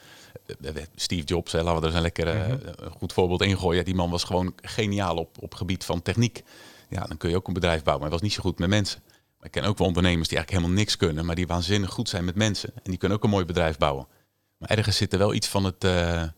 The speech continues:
Speaker 1: ja, ik noemde net hoop gedreven, hè, dat je ergens vanuit verlangen en vanuit passie, eh, vooruit durft denken. Ik denk dat dat wel misschien het belangrijkste is.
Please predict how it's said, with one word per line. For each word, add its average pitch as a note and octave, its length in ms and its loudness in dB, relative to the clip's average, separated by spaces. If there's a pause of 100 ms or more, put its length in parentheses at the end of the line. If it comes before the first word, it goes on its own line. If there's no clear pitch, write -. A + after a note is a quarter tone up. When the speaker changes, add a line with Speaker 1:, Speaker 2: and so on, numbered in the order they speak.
(180)
Speaker 1:
ja, F2 200 -4
ik D#2+ 160 -6
noemde F#2 200 2
net F2 120 0
hoop F#2+ 260 2
gedreven, G2 500 2
hè, B2+ 80 0
dat F#2+ 160 -4
je - 80 0
ergens G2+ 320 0
vanuit F2+ 300 -2
verlangen F#2+ 480 -2
en E2+ 100 -2
vanuit F2+ 260 -4
passie, G#2 440 -2
eh, F2 240 -4
vooruit G2 400 0
durft G#2+ 220 -2
denken. A2+ 340 2
Ik F#2+ 100 -2
denk G2 160 0
dat F2 120 -4
dat - 160 -2
wel F2+ 340 0
misschien F#2+ 280 0
het F2+ 100 -2
belangrijkste D2+ 460 -2
is. - 140 -12